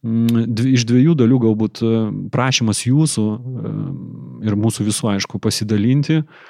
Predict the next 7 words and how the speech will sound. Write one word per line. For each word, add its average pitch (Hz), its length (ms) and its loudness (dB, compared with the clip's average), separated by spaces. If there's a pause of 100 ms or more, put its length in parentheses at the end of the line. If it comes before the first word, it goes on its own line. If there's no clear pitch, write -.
(800)
E, 107 80 0 (1300)
vienas 120 420 2
dalykas, 113 400 0
ar 107 100 0
viso 123 280 0
to 110 160 -2
reikia 107 520 0